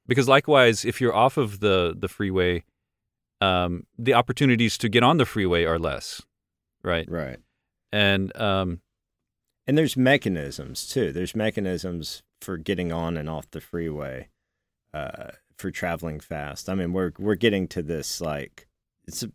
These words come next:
Speaker 2: it's a matter of speed, too,
Speaker 1: Right.
Speaker 2: staying with your community.
Speaker 1: Right, yeah, yeah. And, yeah, that's good, because the difference between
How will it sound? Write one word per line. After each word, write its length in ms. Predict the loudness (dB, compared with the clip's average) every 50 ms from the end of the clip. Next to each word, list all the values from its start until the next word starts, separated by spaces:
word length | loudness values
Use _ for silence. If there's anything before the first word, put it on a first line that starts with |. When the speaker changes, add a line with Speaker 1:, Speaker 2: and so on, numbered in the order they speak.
| -14
Speaker 2:
it's 200 | -14 -12 -10 -8
a 40 | -4
matter 260 | -2 -2 -2 -2 -4
of 80 | -6 -6
speed, 500 | -8 -6 -2 -2 0 0 -2 -4 -6 -10 -10
too, 160 | -4 -2 0
Speaker 1:
Right. 200 | 0 0 0 -2
Speaker 2:
staying 320 | -2 0 2 2 2 0
with 180 | -2 -4 -6 -8
your 100 | -10 -10
community. 580 | -6 -4 -2 0 0 -2 -2 -6 -8 -12 -12 -4 2
Speaker 1:
Right, 300 | 4 4 4 4 2 2
yeah, 280 | 2 4 4 4 4 2
yeah. 240 | -2 -2 -4 -4 -6 -10 _ -2
And, 160 | 0 2 4
yeah, 260 | 6 6 8 8 6
that's 260 | 6 6 4 2 2 2
good, 220 | 2 0 0 0 -2
because 280 | -2 0 0 0 0
the 100 | 2 2
difference 280 | 2 2 2 0 -2 -2
between 500 | -2 -6 -2 0 0 2 2 2 0 -2